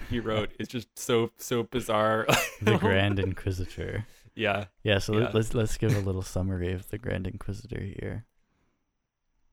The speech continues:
Speaker 1: So it's set, er, it's, <laughs> it's set in
Speaker 2: So
Speaker 1: fifteenth century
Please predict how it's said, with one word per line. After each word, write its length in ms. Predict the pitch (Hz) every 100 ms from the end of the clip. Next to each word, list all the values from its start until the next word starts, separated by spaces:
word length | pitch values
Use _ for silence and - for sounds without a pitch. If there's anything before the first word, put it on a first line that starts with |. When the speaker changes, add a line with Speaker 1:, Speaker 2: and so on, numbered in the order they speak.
| _ _ -
Speaker 1:
So 180 | - 110
it's 220 | 107 -
set, 260 | - 117 - _ _
er, 80 | 120 -
it's, 280 | 113 - - - 120 -
<laughs> 280 | _ _
it's 240 | - 107 -
set 320 | - 123 - _
in 560 | 113 117 117 120 123 - _ _ _
Speaker 2:
So 280 | - - 110
Speaker 1:
fifteenth 380 | - - 156
century 540 | - 170 151 175 190